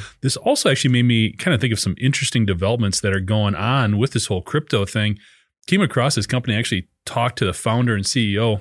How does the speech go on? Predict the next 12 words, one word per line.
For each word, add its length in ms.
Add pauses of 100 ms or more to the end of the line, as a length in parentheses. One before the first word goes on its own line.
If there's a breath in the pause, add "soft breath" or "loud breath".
of 300
Digital 340
Power 480
Optimization. 880 (480 soft breath)
They're 200
an 140
outfit 560 (880)
that 300
partners 480
with 240
power 260
plants, 480